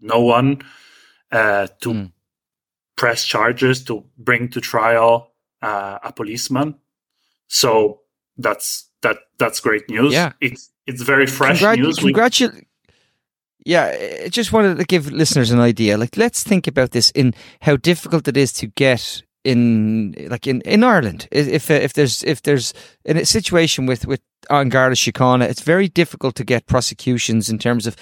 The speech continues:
Speaker 2: any, any malfeasance that takes place, any corruption that takes place, there has been, you know, there are cases, but we've seen how, how long it can take. You're right in pointing out Fatmata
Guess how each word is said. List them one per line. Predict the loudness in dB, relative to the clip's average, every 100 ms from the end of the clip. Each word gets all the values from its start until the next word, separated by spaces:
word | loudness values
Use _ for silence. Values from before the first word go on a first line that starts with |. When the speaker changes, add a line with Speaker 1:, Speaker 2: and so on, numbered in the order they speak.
| -20 -2
Speaker 2:
any, | 2 4 4 4 2
any | 4 4
malfeasance | 4 2 0 -2 0 -2 -4
that | -4
takes | -2 -4 -2
place, | -2 2
any | 2 2 2
corruption | 2 2 2 0
that | 0
takes | -2 -4
place, | -6 -8 -12 -20 _ _ -2
there | 2
has | 2 2
been, | 2 4 2 2
you | 2
know, |
there | 4
are | 4 2
cases, | 2 2 2 0 -6 -6
but | -8 -6
we've | -6 -2
seen | -2 2
how, | 2 2 -2
how | -4 0
long | 2 2 2 2
it | -2
can | -6 -6
take. | -6 -8 -8 _ _ _ _ _ _ _
You're | 2 4
right | 4 2
in | 0
pointing | -2 0
out | -2
Fatmata | -2 -2 0 2 2 -2 -4